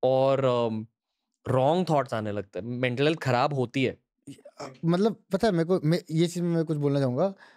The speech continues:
Speaker 2: कि जब आदमी अकेला होता है ना, दो च-, दो वे में चीज़ें जा सकती है, या तो एकदम ही पॉजिटिव, या तो एकदम ही नेगेटिव।
Speaker 1: हम्म।
Speaker 2: नेगेटिव कब जाती है? जब आपके, आप सोचते हो नेगेटिव।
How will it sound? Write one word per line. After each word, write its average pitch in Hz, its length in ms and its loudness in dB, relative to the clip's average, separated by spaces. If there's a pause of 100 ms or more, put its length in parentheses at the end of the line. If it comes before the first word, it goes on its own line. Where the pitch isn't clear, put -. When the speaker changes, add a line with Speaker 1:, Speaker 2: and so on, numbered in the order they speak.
(180)
Speaker 2:
कि 196 100 2
जब 185 180 2
आदमी 202 340 2 (100)
अकेला 143 280 2
होता 131 200 0
है 131 40 -6
ना, 190 160 -10 (300)
दो 139 220 2
च-, 160 140 -6
दो 165 200 4
वे 175 100 4
में 160 80 0
चीज़ें 135 180 -2
जा 113 100 -4
सकती 110 300 -16
है, 110 100 -16
या 135 100 -8
तो 170 80 0
एकदम 135 280 0
ही 185 60 2
पॉजिटिव, 135 520 -4
या - 100 -14
तो 170 60 -2
एकदम 139 260 2
ही 143 60 2
नेगेटिव। 107 360 -4
Speaker 1:
हम्म। 120 680 -2
Speaker 2:
नेगेटिव 180 320 2
कब 214 120 0
जाती 170 220 0
है? 233 120 -2 (520)
जब 170 120 2
आपके, 156 360 2 (260)
आप 202 160 2
सोचते - 640 0
हो 180 120 2
नेगेटिव। 110 340 -8